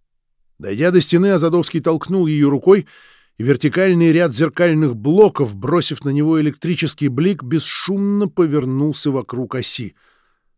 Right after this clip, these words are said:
В возникшем проеме стал виден сложенный из грубых камней коридор. «Входи», — сказал Азадовский.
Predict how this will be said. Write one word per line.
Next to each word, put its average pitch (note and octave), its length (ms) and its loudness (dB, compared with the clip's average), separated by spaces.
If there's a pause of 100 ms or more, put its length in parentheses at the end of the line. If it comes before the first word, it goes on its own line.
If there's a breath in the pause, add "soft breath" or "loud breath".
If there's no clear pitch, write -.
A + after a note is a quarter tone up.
(200)
В G2 120 -14
возникшем C#3 460 0
проеме D#3 420 2
стал E3+ 240 0
виден D#3 280 -2
сложенный D3+ 720 -4
из C3+ 280 -10
грубых B2+ 520 -6
камней A#2 520 -10
коридор. G2 680 -14 (1040)
«Входи», — F#3+ 560 -2 (340)
сказал B2 460 -6
Азадовский. A2+ 560 -8